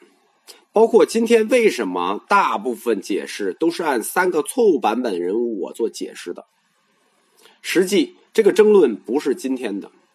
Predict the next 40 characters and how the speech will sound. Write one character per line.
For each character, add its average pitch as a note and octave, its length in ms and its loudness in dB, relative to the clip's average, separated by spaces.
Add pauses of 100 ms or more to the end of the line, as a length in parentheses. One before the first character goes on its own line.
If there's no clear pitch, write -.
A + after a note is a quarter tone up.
(460)
在 G#3 180 0
一 A3 240 0
千 G3+ 240 2
年 D#3 220 6
前 A2+ 260 -2
的 A2 100 -2
中 F3+ 220 -2
国 A#2 160 2
高 C3 240 0
级 A#2+ 180 -6
学 G2 240 -6
僧 G#2+ 240 -6
中， G2+ 220 -4 (680)
就 G#3 280 6
以 A2+ 520 -6
“人 C#3 320 4
无 F#3+ 320 -4
我” F2 280 -4
为 A#2 120 -2
一 D3 160 -4
个 D3 140 2
修 A3+ 280 0
罗 C#3+ 220 4
战 B2+ 220 -2
场， E2+ 360 -10 (920)
双 F3+ 280 2
方 E3+ 380 2 (600)
都 A#3 200 6
把 E3+ 200 4
理 C#3+ 220 -2
论 D3 300 4
战 D3+ 280 2
斗 D3+ 120 2
目 C#3 160 -2
标 B2+ 320 2
集 - 320 -10
中 D#3 160 0
在 C#3 140 0
这 G#2 140 0
里。 D#2+ 160 -10